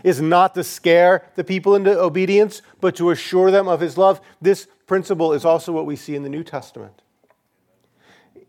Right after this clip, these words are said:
This event here in Exodus thirty-four is referred to all over the place in the New Testament. We don't have time to look at every place, but one at least that we need to mention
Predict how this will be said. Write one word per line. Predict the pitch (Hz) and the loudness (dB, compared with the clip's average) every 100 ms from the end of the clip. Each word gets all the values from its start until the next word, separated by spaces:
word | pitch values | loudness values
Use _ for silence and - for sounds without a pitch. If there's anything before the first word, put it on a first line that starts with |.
| _ _ _ _ | _ _ _ _
This | _ - 180 202 185 196 | _ -8 -2 -2 -2 -2
event | 175 151 190 190 | 0 0 -2 -4
here | 196 190 | 0 0
in | 175 | 2
Exodus | 180 180 180 165 | 0 -2 -6 -6
thirty-four | - 175 160 - 190 185 | -4 -4 -4 -2 2 2
is | 165 147 | 0 -2
referred | 165 180 175 | -2 -2 -2
to | - 170 | -2 0
all | 151 160 170 | 2 2 2
over | 160 151 | -2 -2
the | |
place | 147 156 143 143 | -2 0 -2 -2
in | 147 | -8
the | 139 | -6
New | 143 | -6
Testament. | 147 143 165 160 | -4 -4 -6 -6
We | 143 | 0
don't | 160 | 2
have | 151 | 2
time | 156 151 143 | 0 -2 -2
to | |
look | 147 151 | -6 -2
at | |
every | 139 143 | -2 -2
place, | 135 147 160 - _ - | 0 0 0 -4 _ -4
but | 170 151 | -2 -2
one | 143 147 202 196 | -2 0 2 2
at | 175 | 0
least | 165 180 170 | 0 -2 -2
that | 160 | -4
we | 151 | -4
need | 151 208 220 | -2 -2 -2
to | 175 | -4
mention | 147 135 170 165 | -2 -4 -4 -8